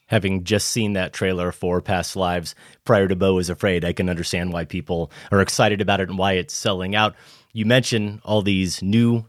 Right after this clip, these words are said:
filmmakers, emerging filmmakers. I think I counted potentially fifteen <laughs> Golden Brick nominees here. That's something we do, of course, here on Film Spotting to recognize the best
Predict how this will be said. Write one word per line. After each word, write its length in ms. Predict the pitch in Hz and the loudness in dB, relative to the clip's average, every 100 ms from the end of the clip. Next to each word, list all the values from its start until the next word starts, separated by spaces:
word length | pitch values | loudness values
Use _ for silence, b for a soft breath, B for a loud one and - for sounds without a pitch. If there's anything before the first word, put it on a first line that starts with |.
| - | 2
filmmakers, 580 | 113 107 104 113 101 | 4 4 2 2 0
emerging 560 | 90 92 110 98 104 101 | 0 0 0 2 0 -2
filmmakers. 800 | - 104 101 98 92 101 92 - B B B | -4 -4 -2 -2 -2 -2 -4 -6 B B B
I 60 | 101 | -4
think 180 | 131 | 2
I 80 | 107 | 2
counted 640 | - 117 107 104 98 87 - _ _ | 0 -2 -2 0 -2 -4 -12 _ _
potentially 500 | 101 123 110 104 98 | -2 0 0 0 -2
fifteen 880 | - - 143 - - 143 120 107 101 B B | -4 0 0 2 -4 0 2 2 0 B B
<laughs> 260 | _ _ _ | _ _ _
Golden 360 | 127 123 104 104 | -2 0 -2 -2
Brick 340 | 117 120 - | 2 2 2
nominees 600 | 107 101 101 95 95 90 | 0 0 0 0 -2 -2
here. 260 | 104 98 B B B | -2 -2 B B B
That's 160 | 104 | -2
something 260 | 110 87 98 | 0 -2 -2
we 120 | 98 | 0
do, 340 | 95 98 95 - B B - | 2 2 2 -2 B B -6
of 120 | 98 | -2
course, 260 | 117 101 - | 2 2 2
here 180 | 110 | 4
on 120 | 95 92 | 4 2
Film 260 | 107 104 | 0 -2
Spotting 420 | - 104 95 98 | 0 2 2 2
to 80 | 92 | -2
recognize 680 | 92 95 98 92 92 92 90 | -2 -2 -4 -4 -2 -4 -4
the 140 | 95 | -6
best 440 | 78 95 90 - | 0 0 0 -6